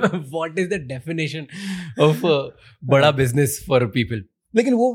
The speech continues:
Speaker 2: वो चीज़ ना मेरे अंदर, राज, इतना ठहर गया कि मुझे लगता है कुछ भी गोल हो ना, तो आपके पास एक लिस्ट होनी चाहिए कि वो गोल को पहुंचने के लिए आपके पास वो सारी चीज़ें क्या हैं ताकि आप वहाँ पहुँच जाओ।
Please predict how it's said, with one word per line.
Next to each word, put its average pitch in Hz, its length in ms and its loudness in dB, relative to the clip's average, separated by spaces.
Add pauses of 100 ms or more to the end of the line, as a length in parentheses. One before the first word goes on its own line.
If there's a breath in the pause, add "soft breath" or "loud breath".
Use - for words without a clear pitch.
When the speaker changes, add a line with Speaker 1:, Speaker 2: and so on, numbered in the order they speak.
Speaker 2:
वो 214 80 6
चीज़ 233 180 -2
ना 277 100 0
मेरे 214 220 2
अंदर, 220 260 2 (240)
राज, 208 280 0 (160)
इतना 202 500 4
ठहर 165 340 2
गया 165 140 4
कि 175 100 -2
मुझे 208 180 2
लगता 214 200 -2
है 254 100 -6
कुछ 190 180 -4
भी 208 120 -4
गोल 196 260 2
हो 202 60 2
ना, 226 120 -2 (320)
तो - 60 0
आपके 214 200 0
पास 226 160 -4
एक 226 80 0
लिस्ट 170 300 4
होनी 175 160 2
चाहिए 180 220 -2
कि 233 100 -6
वो 233 100 -6
गोल 185 220 0
को 226 100 -4
पहुंचने 190 380 0
के 208 60 -2
लिए 220 100 0
आपके 214 160 -6
पास 233 180 -10
वो 240 80 -6
सारी 190 380 2
चीज़ें 185 460 2
क्या 180 240 2
हैं 196 200 2
ताकि 175 260 2
आप 147 140 2
वहाँ 127 140 -2
पहुँच 95 280 -6
जाओ। - 100 -14